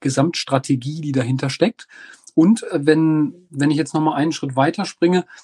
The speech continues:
dieses Lernen, äh, worüber wir gerade gesprochen haben, das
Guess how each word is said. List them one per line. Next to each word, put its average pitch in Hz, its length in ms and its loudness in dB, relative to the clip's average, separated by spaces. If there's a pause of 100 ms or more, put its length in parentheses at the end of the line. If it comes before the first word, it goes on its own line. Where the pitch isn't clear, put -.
(160)
dieses 143 320 -6
Lernen, 143 680 2
äh, 131 220 -6
worüber 139 280 -2
wir 135 80 2
gerade 131 220 -2
gesprochen 131 420 -4
haben, 143 260 0 (520)
das 139 360 -2